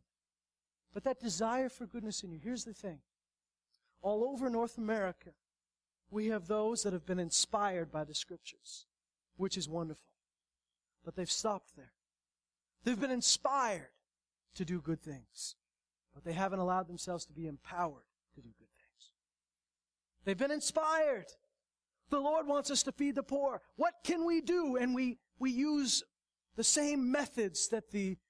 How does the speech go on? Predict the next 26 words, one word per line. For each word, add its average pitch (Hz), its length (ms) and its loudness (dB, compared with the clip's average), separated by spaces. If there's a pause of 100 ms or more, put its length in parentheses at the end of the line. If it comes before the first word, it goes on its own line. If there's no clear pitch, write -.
(160)
secular 220 540 0
charities 196 560 0
use 175 280 -2
to - 80 -8
get 170 160 -2
it 165 120 -8
done. 151 180 -12 (2250)
When 233 140 0
in 233 120 0
reality, 226 600 2
that's 226 260 0
wonderful. 226 600 -2 (320)
We've 226 160 2
been 240 140 0
inspired 269 520 2
by 240 140 2
the 233 100 2
right 240 240 2
thing, 269 300 0
but 214 160 0
you 277 80 4
could 240 140 -4
do 233 100 2
so - 340 4
much 349 240 0
more 240 360 2